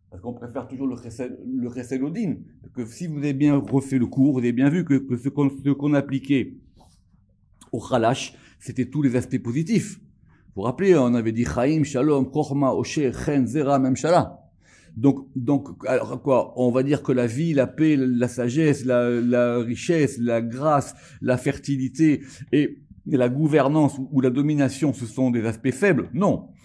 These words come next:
ce sont des aspects que nous, on, on qualifie de forts,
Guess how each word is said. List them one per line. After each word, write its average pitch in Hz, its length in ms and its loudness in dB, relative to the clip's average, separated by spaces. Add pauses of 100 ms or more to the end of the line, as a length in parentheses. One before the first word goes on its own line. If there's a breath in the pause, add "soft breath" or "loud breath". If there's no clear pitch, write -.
(140 loud breath)
ce - 120 -20
sont 131 200 -4
des 120 160 0
aspects 127 260 0 (480)
que 117 120 -6
nous, 160 300 -2
on, 131 260 -2
on 131 160 0
qualifie 131 400 -2
de 127 100 -2
forts, 156 440 2